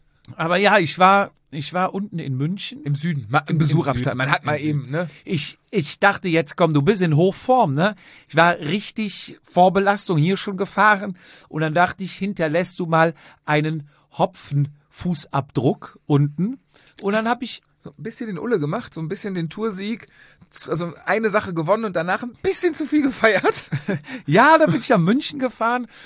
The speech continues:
Speaker 1: und dann hab ich, äh, <laughs> den Jungs da gezeigt, dass man auch die großen Gläser schnell trinken kann, weil die ja immer <laughs> über unsere kleinen
Speaker 2: Ja.
Speaker 1: lachen, ne?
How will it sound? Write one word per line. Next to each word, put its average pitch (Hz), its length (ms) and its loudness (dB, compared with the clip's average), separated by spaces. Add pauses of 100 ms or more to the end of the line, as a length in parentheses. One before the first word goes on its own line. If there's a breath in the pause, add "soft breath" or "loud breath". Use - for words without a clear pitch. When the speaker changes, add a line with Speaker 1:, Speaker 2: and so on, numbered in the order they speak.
(140 loud breath)
Speaker 1:
und 190 140 -6
dann 196 140 0
hab 208 120 2
ich, 208 200 -6
äh, 202 220 2
<laughs> - 100 -4
den 185 240 -2
Jungs 202 280 -2
da 180 140 0
gezeigt, 156 520 0 (320 loud breath)
dass 147 180 -4
man 156 160 0
auch 170 200 4
die 147 180 -2
großen 165 480 0
Gläser 180 360 0
schnell 180 360 0
trinken 262 320 -6
kann, 240 220 -2
weil 156 120 2
die 170 80 -2
ja 175 120 4
immer 160 280 2
<laughs> 196 80 0
über 170 200 4
unsere 147 280 0
kleinen 151 380 0
Speaker 2:
Ja. 131 160 2
Speaker 1:
lachen, 240 260 -2
ne? 190 220 0